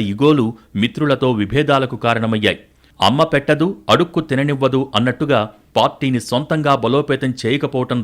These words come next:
రాకపోగా ఉన్న పొత్తును కూడా ఓడగొట్టేదాకా కొందరు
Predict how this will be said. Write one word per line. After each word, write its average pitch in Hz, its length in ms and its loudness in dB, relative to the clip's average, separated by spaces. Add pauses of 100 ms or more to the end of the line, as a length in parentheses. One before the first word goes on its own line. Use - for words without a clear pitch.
రాకపోగా 117 480 0 (420)
ఉన్న 185 120 2 (120)
పొత్తును 180 340 0
కూడా 156 200 2 (160)
ఓడగొట్టేదాకా 139 760 0 (400)
కొందరు 117 260 0